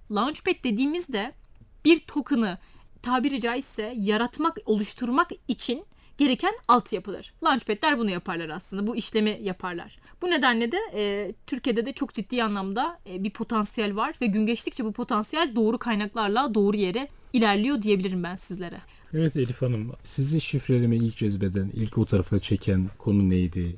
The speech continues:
Speaker 1: Bu, e, cevaplamaktan çok haz aldığım bir sorudur diyebilirim.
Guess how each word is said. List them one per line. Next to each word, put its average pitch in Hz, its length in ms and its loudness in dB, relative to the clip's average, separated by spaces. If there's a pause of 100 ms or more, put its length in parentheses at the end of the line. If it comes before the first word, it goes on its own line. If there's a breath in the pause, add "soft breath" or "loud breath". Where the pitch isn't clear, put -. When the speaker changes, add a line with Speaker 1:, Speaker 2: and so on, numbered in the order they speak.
(120)
Speaker 1:
Bu, 294 380 2
e, 226 400 0
cevaplamaktan 339 600 2
çok - 340 2
haz 254 240 2
aldığım 220 420 4
bir 269 60 2
sorudur 277 520 2
diyebilirim. 233 480 2